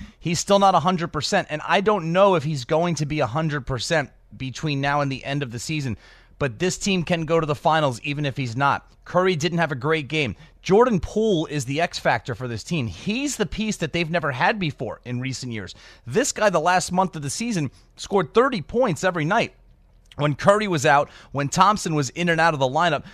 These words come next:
Jordan Poole carried this team down the stretch, and he continues to do so. Now you have Curry back in the starting lineup. He was coming off the bench in round one.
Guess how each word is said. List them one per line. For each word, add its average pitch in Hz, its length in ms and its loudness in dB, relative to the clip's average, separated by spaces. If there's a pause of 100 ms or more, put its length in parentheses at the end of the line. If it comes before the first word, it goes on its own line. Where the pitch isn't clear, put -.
(160)
Jordan 247 400 0
Poole 233 320 -4
carried 226 600 -4
this 165 180 -6
team 180 240 -4
down 160 220 0
the 151 80 -4
stretch, 202 360 -2 (220)
and 160 140 -2
he 190 80 -2
continues 247 720 -4
to 156 100 -4
do 190 180 -6
so. 131 300 -2 (240)
Now 160 140 2
you 233 100 0
have 180 160 0
Curry 240 320 2
back 170 320 2
in 226 80 2
the 208 80 -2
starting 208 360 2
lineup. 135 300 2
He 156 80 -6
was 147 140 -6
coming 185 300 0
off 165 160 0
the 147 80 -2
bench 165 280 -2
in 139 100 -4
round 143 340 2
one. 139 280 4